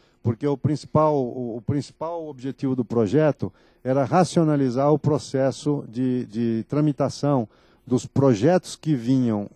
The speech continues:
do Congresso para a Presidência da República e que iam da Presidência da República para o Congresso.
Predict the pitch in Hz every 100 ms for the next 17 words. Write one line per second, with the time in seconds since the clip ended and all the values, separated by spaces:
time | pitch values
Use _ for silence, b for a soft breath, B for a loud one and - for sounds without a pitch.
0 | - 110 165 190 170 143 127 143 135 135
1 | - - 180 185 160 156 139 139 131 135
2 | 123 113 - 147 143 156 143 151 151 165
3 | 147 107 b b b 117 147 151 139 120
4 | 120 131 - 113 107 107 113 101 104 104
5 | 101 95 95 90 87 82 - -